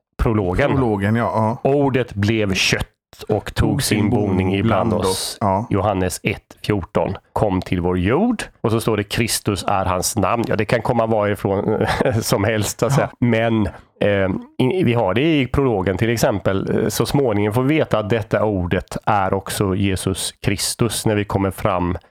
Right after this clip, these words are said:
Speaker 1: till vers sjutton. "Genom Jesus Kristus kom nåden och sanningen", eh, står det där.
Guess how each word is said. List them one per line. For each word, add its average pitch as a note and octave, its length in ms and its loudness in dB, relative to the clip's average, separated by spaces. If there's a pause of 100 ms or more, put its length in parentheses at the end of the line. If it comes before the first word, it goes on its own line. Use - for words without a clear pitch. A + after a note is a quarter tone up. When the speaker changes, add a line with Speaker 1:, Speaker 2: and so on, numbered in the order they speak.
(140)
Speaker 1:
till F#2 300 0 (100)
vers F#2 300 0
sjutton. G#2+ 720 -2
"Genom F#2+ 420 0
Jesus F#2+ 400 -2
Kristus - 560 -4
kom F#2 420 -2
nåden F2+ 520 -2
och F#2 100 -2
sanningen", G#2+ 680 0 (440)
eh, F#2 160 0
står F2 300 -2
det E2+ 80 0
där. A2+ 260 0